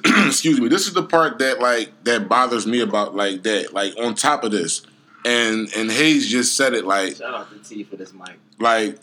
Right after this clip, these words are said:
Speaker 1: Francois, like, Francois, like, said it, man. Like, he came out and said, like, like, damn, like, no, like, no call, no text, no nothing. Like, you just roll, like,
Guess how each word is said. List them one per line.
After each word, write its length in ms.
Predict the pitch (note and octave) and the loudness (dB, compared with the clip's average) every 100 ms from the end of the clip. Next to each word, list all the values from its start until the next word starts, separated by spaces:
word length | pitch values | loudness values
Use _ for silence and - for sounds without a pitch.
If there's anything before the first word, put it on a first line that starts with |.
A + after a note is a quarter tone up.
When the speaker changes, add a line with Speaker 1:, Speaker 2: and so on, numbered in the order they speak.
| _ - | _ -14
Speaker 1:
Francois, 760 | - D3 D#3+ D3+ C#3+ D3+ D3+ | 0 2 4 2 2 4 4
like, 440 | C#3+ C3 B2 A2+ - - - _ _ _ - - | 4 2 2 0 -6 -18 -20 _ _ _ -20 -12
Francois, 680 | - D#3+ E3 - D#3+ E3 | -2 0 0 2 4 4
like, 260 | D#3 C#3+ B2+ | 4 2 2
said 280 | - D3+ D3 | 2 4 2
it, 120 | A#2 | 0
man. 280 | A2+ B2 A#2+ | 0 2 2
Like, 180 | A#2 A2+ | 2 2
he 140 | C#3 | 2
came 280 | D3 D3 C#3 | 4 4 4
out 200 | C#3 A#2+ | 4 2
and 80 | A#2 | 0
said, 360 | - C#3 C3+ | 2 2 4
like, 340 | A#2+ A#2 G#2+ - _ _ _ _ _ - | 2 2 0 -6 _ _ _ _ _ -2
like, 240 | A2+ A2 | 0 0
damn, 280 | A2 C#3 C3 | 2 2 2
like, 220 | A#2+ A2+ | 2 2
no, 840 | G#2 A#2 C3+ C#3+ D3 C#3+ C#3+ C#3 B2+ A2+ | 0 2 2 4 4 4 4 2 0 -2
like, 200 | A#2 A2 | -2 0
no 260 | B2+ C3+ | 0 0
call, 400 | C3+ C3+ C#3+ C#3+ | 0 2 4 4
no 160 | C3 B2+ | 2 0
text, 360 | B2 C#3+ C#3 B2+ | 2 2 2 0
no 140 | C3 | 0
nothing. 320 | B2+ D3 B2+ | 2 2 2
Like, 160 | B2 A#2+ | 2 2
you 100 | C#3+ | 2
just 260 | C#3 B2 A2 | 2 2 2
roll, 300 | D3+ E3 C#3+ | 4 4 4
like, 240 | B2+ G#2 | 2 -2